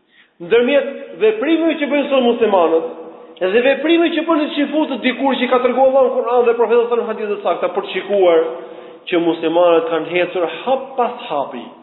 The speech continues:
tamam ashtu siç veprojnë xhifutët dhe krishterët.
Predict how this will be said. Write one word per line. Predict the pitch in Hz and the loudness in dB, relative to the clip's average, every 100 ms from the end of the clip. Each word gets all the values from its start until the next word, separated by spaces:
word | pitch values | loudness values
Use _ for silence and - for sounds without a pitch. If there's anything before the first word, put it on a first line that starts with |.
| _ _ _ _ _ | _ _ _ _ _
tamam | 180 165 214 247 - - | -2 2 2 0 -4 -2
ashtu | 220 175 - - 269 233 | 0 0 -8 -8 -10 -8
siç | 208 202 | -4 -2
veprojnë | 208 220 202 | 2 0 0
xhifutët | 196 180 165 | -8 -8 -8
dhe | 151 | -8
krishterët. | 143 - 127 107 | -8 -6 -6 -6